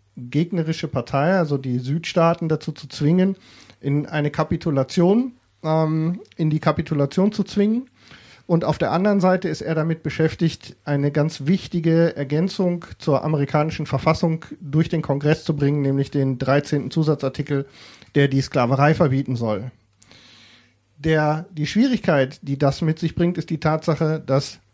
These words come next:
er nicht die große Unterstützung im Kongress hat, den Kongressmitgliedern es im Prinzip darum geht, den Krieg zu beenden. Alle wollen aus dem Bürgerkrieg raus. Schafft er es jetzt also, die gegnerische Partei zur,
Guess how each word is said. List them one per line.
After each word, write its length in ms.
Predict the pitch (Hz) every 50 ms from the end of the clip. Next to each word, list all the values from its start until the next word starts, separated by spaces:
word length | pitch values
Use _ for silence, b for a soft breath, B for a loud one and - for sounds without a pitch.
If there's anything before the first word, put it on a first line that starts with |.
| _ - _
er 500 | - 143 143 143 143 143 143 131 131 - -
nicht 380 | - 190 165 156 165 165 - -
die 80 | 175 151
große 320 | 143 151 160 160 - 170
Unterstützung 560 | 151 147 151 139 - 202 202 - 220 180 165
im 180 | - - 151 127
Kongress 440 | - - 127 123 127 135 135 - -
hat, 220 | 196 208 - B B B B B B B B B -
den 220 | 139 143 147 160
Kongressmitgliedern 960 | - 160 147 139 - 160 185 185 - 202 185 180 - 170 170 170 170 170 156
es 140 | 143 - -
im 80 | 147
Prinzip 460 | - - 156 156 - - 165 160 160 -
darum 300 | 156 147 139 147 147 143
geht, 320 | 139 143 143 143 - B B B B B B B -
den 140 | 143 139 143
Krieg 280 | - - 180 165 - -
zu 100 | 170 139
beenden. 420 | 131 113 120 120 104 104 107 120 - -
Alle 240 | 147 151 170 175 151
wollen 220 | 156 160 151 147
aus 100 | 135 -
dem 120 | - 135 123
Bürgerkrieg 500 | 151 156 147 147 135 - 139 123 - -
raus. 360 | 113 113 113 - - - b b b b b b b b b b b
Schafft 340 | - - 180 165 190 - -
er 120 | 240 175
es 100 | 151 -
jetzt 240 | 165 147 131 - -
also, 460 | - 135 131 131 131 131 123 127 127 - _ _ _ _
die 420 | - - 160 151 139 139 135 135
gegnerische 520 | 139 147 165 190 190 165 156 156 - 165 -
Partei 460 | - 135 131 - 156 139 139 147 147
zur, 580 | - - - 160 143 139 127 131 139 147 160